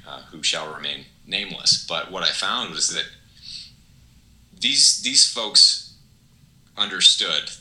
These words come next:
that they weren't selling health food, and they also understood that they wouldn't feed a lot of their products to their own family. Uh, so that was,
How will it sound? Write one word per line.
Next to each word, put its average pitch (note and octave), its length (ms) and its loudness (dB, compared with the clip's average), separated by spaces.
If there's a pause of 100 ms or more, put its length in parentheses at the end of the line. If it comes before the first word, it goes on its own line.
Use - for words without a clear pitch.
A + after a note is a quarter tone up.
that - 200 -14
they D#2 100 -10
weren't D#2+ 180 -8
selling D#2 300 -2
health D2 260 -14
food, - 260 -14 (420)
and D#2 200 -4
they D#2 140 -2
also F2+ 340 2
understood D2 560 -2 (720)
that D2 420 -10
they E2 100 -10
wouldn't D#2+ 380 -12
feed F2+ 400 -4 (640)
a F2 60 -8
lot E2+ 160 -4
of D#2 60 -8
their D#2 80 -6
products A#2 480 -2
to F2 60 -4
their E2 120 -8
own C#2+ 140 -12
family. F#2 560 -6 (720)
Uh, C#2+ 180 -8
so - 160 0
that A2 180 -4
was, - 300 -16